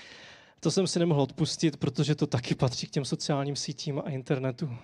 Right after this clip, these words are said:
Buďme moudří, jak tam fungujeme, protože i tím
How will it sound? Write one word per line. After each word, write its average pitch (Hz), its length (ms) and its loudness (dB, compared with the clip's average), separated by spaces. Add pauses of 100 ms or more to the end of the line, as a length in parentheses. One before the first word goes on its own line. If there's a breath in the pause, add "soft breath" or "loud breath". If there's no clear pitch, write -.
(120)
Buďme 180 300 4
moudří, 156 420 4
jak 151 160 0
tam 160 180 -2
fungujeme, 156 760 0
protože 165 320 -6
i 175 80 -4
tím 156 320 -4